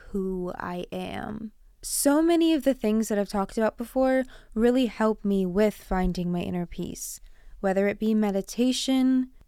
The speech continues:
gratitude, having my little gratitude journal, having my manifestation journal. I honestly feel like working out is really good for my mindset too.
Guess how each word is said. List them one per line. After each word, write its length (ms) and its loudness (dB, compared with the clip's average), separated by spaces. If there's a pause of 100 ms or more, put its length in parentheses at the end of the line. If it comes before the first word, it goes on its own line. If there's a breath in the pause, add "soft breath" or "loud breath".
(100)
gratitude, 960 2 (160)
having 340 0
my 120 2
little 200 0
gratitude 520 4
journal, 440 0
having 280 -4
my 120 -2
manifestation 960 0
journal. 600 0 (200)
I 140 2
honestly 420 2
feel 140 2
like 180 0
working 400 0
out 220 -2
is 140 -2
really 220 2
good 380 2
for 220 -6
my 160 -2
mindset 800 -2
too. 580 -2